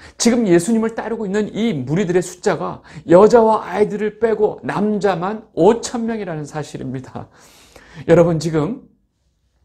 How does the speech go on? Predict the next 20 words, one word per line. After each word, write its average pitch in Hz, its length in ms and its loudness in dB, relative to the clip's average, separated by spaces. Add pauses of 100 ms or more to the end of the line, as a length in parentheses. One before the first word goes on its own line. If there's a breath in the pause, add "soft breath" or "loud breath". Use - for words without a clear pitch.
(420 soft breath)
여자와 175 560 2
아이들을 180 480 -6 (160)
빼고 254 320 4
오천 202 300 -4
명이라는 185 360 -10
얘기는 151 340 -10
여자와 180 460 4
아이들까지 220 520 0
다 196 200 0
포함하면 180 720 -6 (400 soft breath)
거의 180 580 0 (120)
만 214 340 -2
오천 254 480 -2
명 247 220 0
정도 165 280 -2
되는 247 380 -6 (240 loud breath)
인파가 202 720 -6
몰려 247 380 -2
있는 156 220 -4
거예요. - 200 -10